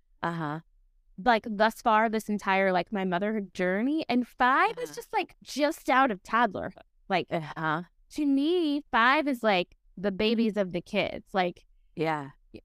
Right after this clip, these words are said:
Speaker 2: they're, you're a baby kid. <laughs>
Speaker 1: I was, yeah, yeah, yeah, yeah, a thousand percent.
Speaker 2: Yeah.
Speaker 1: Thousand percent.
Speaker 2: Yes. And so, like, I'm having some feelings about that. You're a baby kid. Have you seen, there's a, um, I saw a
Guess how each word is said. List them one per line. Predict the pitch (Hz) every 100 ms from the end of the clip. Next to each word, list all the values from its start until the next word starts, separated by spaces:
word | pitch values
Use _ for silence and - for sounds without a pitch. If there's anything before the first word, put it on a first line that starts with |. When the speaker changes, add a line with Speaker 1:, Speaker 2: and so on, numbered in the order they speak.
| 190
Speaker 2:
they're, | 233 233 220
you're | 208 247
a | 202
baby | 269 214
kid. | 190 214
<laughs> | - - - - _ -
Speaker 1:
I | 151
was, | 165 -
yeah, | 220 311 - -
yeah, | 220 339 - 151
yeah, | 339 - - -
yeah, | 311 -
a | 160
thousand | - 269 262 262 233
percent. | 220 220 269 170 - _ _
Speaker 2:
Yeah. | 254 226 269 359
Speaker 1:
Thousand | 440 330
percent. | 262 226 175 135 _ _ _ _ _
Speaker 2:
Yes. | 254 233 294 180 -
And | 262 262
so, |
like, | 269 269 -
I'm | 226 262 302
having | 311 285 247 226 220 214 214 _ _ _ _ _ _ _ _ -
some | - 254 247 254
feelings | - 277 277 285 269
about | 254 277 269
that. | 320 262
You're | 240 294
a |
baby | 311 277
kid. | - 269 -
Have | 339 320
you |
seen, | 392 415 - -
there's | 311 370 320
a, | 359 285
um, | 247 240 196 180 - _ -
I | 247
saw | - 220 240 233 -
a | 208 196 170 135